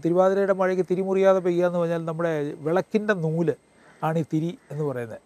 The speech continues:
അപ്പോൾ വിളക്കിൻ്റെ നൂലുകൾക്ക് നമ്പറാണ് പണ്ട്. പതിനാലാം നമ്പർ വിളക്കെന്ന് പറഞ്ഞാൽ അതൊരു പ്രത്യേക കനമുള്ള തിരി ഇടുന്ന വിളക്കാണ്. അന്ന് പറയുന്നത് പോലെ നൂല് പോലെ മഴ ഇങ്ങനെ നിർത്താതെ പെയ്തുകൊണ്ടിരുന്ന ഒരു കാലമുണ്ട്. അതാണ് നമ്മുടെ തിരുവാതിര ഞാറ്റുവേല. ആ സമയത്താണ് കേരളത്തിൽ കുരുമുളക് നട്ടിരുന്നത്.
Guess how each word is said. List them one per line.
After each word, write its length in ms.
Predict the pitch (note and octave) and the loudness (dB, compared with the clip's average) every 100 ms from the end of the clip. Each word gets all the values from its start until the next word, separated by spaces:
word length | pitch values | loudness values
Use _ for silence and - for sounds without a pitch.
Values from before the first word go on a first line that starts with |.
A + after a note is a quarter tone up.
| - | -4
അപ്പോൾ 140 | D3 | -2
വിളക്കിൻ്റെ 380 | D#3 E3 F#3+ G3 | 0 0 0 0
നൂലുകൾക്ക് 520 | F3+ F3+ F#3+ F#3 E3+ | -2 0 2 0 -2
നമ്പറാണ് 420 | D#3+ E3+ E3+ C3 | -2 0 0 -2
പണ്ട്. 200 | A#2 A2 | -6 -6
പതിനാലാം 440 | A#2+ D3 D#3+ D#3 D#3 | -2 -2 -2 -4 -6
നമ്പർ 200 | D#3 D#3+ | -6 -4
വിളക്കെന്ന് 340 | D#3 D3+ D#3 | -2 -4 -6
പറഞ്ഞാൽ 120 | D#3+ | -4
അതൊരു 200 | D#3 D#3 | -4 -4
പ്രത്യേക 440 | D3+ D#3 D#3 D#3+ D#3+ - - - - | -4 -2 0 0 -2 -8 -20 -20 -4
കനമുള്ള 480 | D#3 E3 E3+ D#3 E3 - - D3+ | -2 0 -2 -2 -4 -6 -6 -4
തിരി 260 | D3+ F3 E3 | -2 -4 -6
ഇടുന്ന 320 | D3+ D3+ F3 | -6 -4 -4
വിളക്കാണ്. 460 | F3 F3+ D#3+ A2+ - _ _ - - - | -2 0 0 -4 -8 _ _ -20 -8 0
അന്ന് 220 | E3 G3 | 0 2
പറയുന്നത് 480 | A#3 G3 F#3 F3 F#3 | 4 4 4 2 0
പോലെ 280 | F#3 F3 F#3 | 0 0 0
നൂല് 360 | E3+ D#3+ F3+ | -2 -2 -2
പോലെ 300 | F#3+ D#3+ D#3 | 0 2 2
മഴ 240 | E3 D3+ D3 | 2 0 0
ഇങ്ങനെ 260 | D#3+ D#3 D#3+ | 0 -2 -4
നിർത്താതെ 460 | D3 C3+ D#3 E3 | -4 -2 2 2
പെയ്തുകൊണ്ടിരുന്ന 600 | D#3+ C#3 D3+ D#3+ D3 C#3 | 0 -2 -2 -4 -8 -6
ഒരു 160 | D#3+ E3 | -8 -2
കാലമുണ്ട്. 360 | E3+ E3+ D3 A2 - _ D3+ | 0 0 -2 -6 -18 _ -4
അതാണ് 280 | E3 E3+ | -2 -2
നമ്മുടെ 220 | F3 E3 F3 | -4 -4 -4
തിരുവാതിര 360 | D#3+ D#3+ E3+ E3+ | 0 0 0 -2
ഞാറ്റുവേല. 500 | D#3+ D3+ C#3+ D3+ A#2+ - - | -4 -6 -4 -4 -4 -8 -8
ആ 140 | E3+ | -6
സമയത്താണ് 420 | E3 F#3 F3 F3 | -4 -4 -2 -2
കേരളത്തിൽ 420 | E3+ E3+ F3 D#3+ | -2 -2 -2 -4
കുരുമുളക് 440 | F3+ E3 E3+ F3+ F3+ | -4 -4 -2 -2 -2
നട്ടിരുന്നത്. 400 | D#3 D3+ C#3 B2 | -4 -4 -6 -8